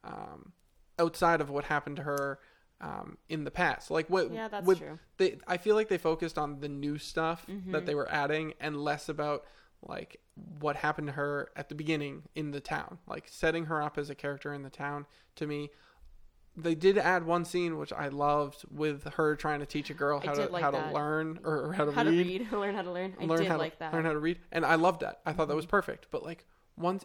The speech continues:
Speaker 1: whenever it got back to the usual Beauty and the Beast, it was just fine.
Speaker 2: May-, maybe that was my issue, is that just I felt like it's, like, a weird, a weird place to be in where I'm like, I want her to be more like the animated Belle, and then at the same time want her to be completely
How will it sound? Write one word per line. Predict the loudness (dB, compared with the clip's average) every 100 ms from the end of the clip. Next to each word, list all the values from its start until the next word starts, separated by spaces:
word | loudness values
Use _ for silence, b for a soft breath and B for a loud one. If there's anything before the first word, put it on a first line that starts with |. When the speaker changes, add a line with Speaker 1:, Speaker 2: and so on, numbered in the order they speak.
| _
Speaker 1:
whenever | -2 0 2 2
it | 4
got | 2 2 0
back | -4 -6 -6
to | -4 -4
the | -6
usual | -8 -6 0 0 2
Beauty | 0 0
and | 0
the |
Beast, | 0 -2 -4
it | -2
was | -2 -4
just | -10
fine. | -10 -10 -10 -12 -18 B B B -14
Speaker 2:
May-, | -6 -2
maybe | -2 -2 -2
that | -2 -2
was | -4
my | -4
issue, | -4 -6 -4
is | -4 -2
that | -4 -4
just | -8 -6
I |
felt | -6 -2 -4 -2
like | -2 -2 -2 -10 -20 -20 _ _ _ _ b b b b b -16
it's, | -6
like, | 0
a | 0
weird, | 0 -2 -2 -4 -8 B -10
a | -8
weird | -4 -6 -4
place | -6 -6
to | -6
be | -4 -4
in | -2
where | -2
I'm | -2
like, | -4 -6
I | -8
want | -6 -6
her | -6
to | -6
be | -8
more | -6 -6 -4
like | -6 -8 -8
the | -8 -4
animated | -4 -2 -4 -2 -4 -6 -4
Belle, | 0 0 -2
and | -4 -4
then | -4 -4
at | -4
the | -6
same | -6 -6
time | -4 -4
want | -4 -4
her | -4
to | -6
be | -8
completely | -8 -8 -8 -10